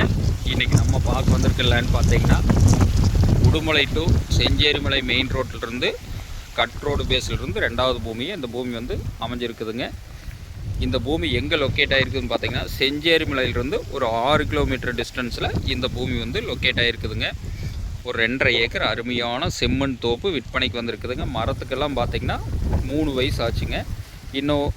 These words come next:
இப்போ தான் ஒரு ஒரு முறை பாலை வர்ற ஸ்டேஜில் இருக்குதுங்க. இதுக்கு பார்த்தீங்கன்னா, தனி சர்வீஸு, தனி கிணறுங்க. இதான் கிணறுங்க. தண்ணி பாருங்க, மேலால தண்ணி நிக்குது.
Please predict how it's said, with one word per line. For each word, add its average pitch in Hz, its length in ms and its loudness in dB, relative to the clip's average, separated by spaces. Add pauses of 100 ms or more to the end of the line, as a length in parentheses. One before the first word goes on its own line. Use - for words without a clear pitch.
(200)
இப்போ 123 200 -4
தான் 151 160 2
ஒரு 131 180 4
ஒரு 120 120 4
முறை 131 260 -2
பாலை 127 260 2
வர்ற 123 160 0 (120)
ஸ்டேஜில் 127 340 0
இருக்குதுங்க. 120 500 -4 (640)
இதுக்கு 160 340 0
பார்த்தீங்கன்னா, 147 400 0 (160)
தனி 151 320 0 (100)
சர்வீஸு, 135 560 0 (320)
தனி 143 340 -2
கிணறுங்க. 120 440 0 (1700)
இதான் 127 300 0
கிணறுங்க. 113 460 -2 (160)
தண்ணி 120 260 0
பாருங்க, 120 320 0
மேலால 113 580 2
தண்ணி 113 220 -2
நிக்குது. 110 380 -4